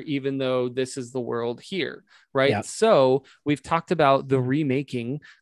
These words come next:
Speaker 1: um, after Dagor Dagorath, the remaking of, of, um, Arda. Do we believe that it will become a flat Earth again?
Speaker 2: Ooh, I know the flat earthers wanna believe that.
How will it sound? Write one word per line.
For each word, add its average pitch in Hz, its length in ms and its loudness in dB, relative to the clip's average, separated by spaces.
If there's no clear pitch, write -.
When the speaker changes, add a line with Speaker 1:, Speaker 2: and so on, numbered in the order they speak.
Speaker 1:
um, 123 420 0
after 135 300 -2
Dagor 127 280 0
Dagorath, 123 580 0
the 131 340 0
remaking 135 800 -2
of, 120 560 -2
of, 120 480 -2
um, 120 580 -2
Arda. 139 460 4
Do 139 140 -2
we 151 140 0
believe 143 640 0
that 127 580 0
it 143 160 2
will 139 120 0
become 139 600 -2
a 123 100 -6
flat 131 480 -2
Earth 135 220 -6
again? 165 340 -6
Speaker 2:
Ooh, 117 500 -2
I 117 60 -2
know 131 140 4
the 117 80 2
flat 120 280 2
earthers 113 380 0
wanna 95 160 -6
believe 92 280 -10
that. 98 260 -8